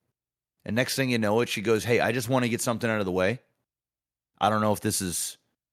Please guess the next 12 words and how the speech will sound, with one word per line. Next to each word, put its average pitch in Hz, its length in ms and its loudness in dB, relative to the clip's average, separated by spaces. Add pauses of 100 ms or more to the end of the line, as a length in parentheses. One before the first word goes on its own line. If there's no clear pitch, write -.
(680)
you 101 120 -2
know, 92 100 0
non-negotiable 113 800 2
or 113 140 4
not, 101 360 0 (800)
but 104 120 2
I 101 60 4
don't 107 120 2
wanna 120 140 4
waste 113 280 0
your 117 80 -2
time. 113 480 -2